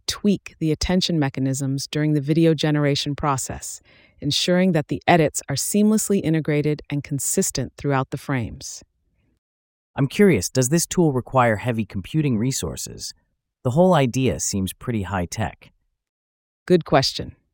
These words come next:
Speaker 1: The paper mentions that the method builds upon latent diffusion models, which are typically compute-intensive. However, the approach seems optimized to reduce computational overhead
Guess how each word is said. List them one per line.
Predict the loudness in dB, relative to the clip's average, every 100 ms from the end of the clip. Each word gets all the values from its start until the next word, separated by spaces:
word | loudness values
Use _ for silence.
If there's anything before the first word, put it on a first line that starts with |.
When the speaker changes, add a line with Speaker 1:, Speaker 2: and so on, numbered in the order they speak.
| _ _ _ _ _ _ _
Speaker 1:
The | -6
paper | 2 4 6
mentions | 4 4 4 0 0
that | -2
the | 0
method | 2 2 0 0
builds | 2 2 2
upon | 0 0 2
latent | 2 2 0 -4
diffusion | -4 0 0 2
models, | 0 0 -2 -8 -12 -14 -16 _ -10
which | -6
are | -4
typically | -2 -2 -4 -2 -2
compute-intensive. | -2 -6 -2 -2 0 -2 -2 -4 -6 -12 -16 -20 _ _ _ _ _ _
However, | 0 4 4 4
the | 2 0
approach | 0 0 0 0
seems | 0 0 0 4
optimized | 4 4 2 2 0 -2 -4
to | -4
reduce | -2 -2 -2
computational | -4 -4 -4 -2 -2 -2 -4 2
overhead | 4 4 0 -2 -4